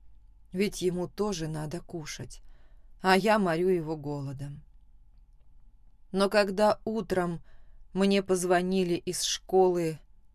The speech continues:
нашего с Савелием второго сына, я выбежала из дома в пижаме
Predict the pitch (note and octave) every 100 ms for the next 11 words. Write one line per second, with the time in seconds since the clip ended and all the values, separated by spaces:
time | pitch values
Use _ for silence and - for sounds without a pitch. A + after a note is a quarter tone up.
0 | - F#3 F#3+ F3 - E3 E3 - - F3
1 | E3+ F3+ E3+ E3 D#3 - - - E3+ F#3+
2 | C4+ F#3 D#3+ - D#3+ C#3+ - - - -
3 | _ - - - - - - - - G#3
4 | C4 D#4+ A3+ C#4 A3 A3+ A3 G#3+ G3+ F#3
5 | D#3+ G#3 A3 F#3+ F#3+ - F#3 F3 G3 A#3+
6 | A#3 A3 A3